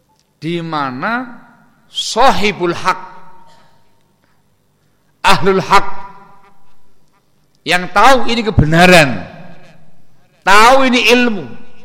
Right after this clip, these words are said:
bukan perkara batil, bukan perkara mungkar, ini hak, ini ilmu. Kalau saya bahasakan, sabda Rasul sallallahu alaihi wasallam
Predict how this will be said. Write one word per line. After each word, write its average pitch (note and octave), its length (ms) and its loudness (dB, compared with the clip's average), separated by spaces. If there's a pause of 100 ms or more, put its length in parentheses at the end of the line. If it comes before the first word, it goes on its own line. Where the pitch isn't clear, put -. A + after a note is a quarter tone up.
(800)
bukan C#3+ 240 2
perkara G#3 280 4
batil, F#3+ 520 2 (400)
bukan E3+ 240 0
perkara G3 240 4
mungkar, G3 460 -4 (420)
ini C4+ 240 -2
hak, G#3 240 0 (480)
ini C4+ 220 2 (180)
ilmu. A3 260 -2 (960)
Kalau A2+ 160 -8
saya C3 120 -4
bahasakan, C3+ 760 -4
sabda C4+ 480 2
Rasul G#3+ 420 -4
sallallahu C3+ 320 -8
alaihi B2+ 140 -14
wasallam G2 180 -12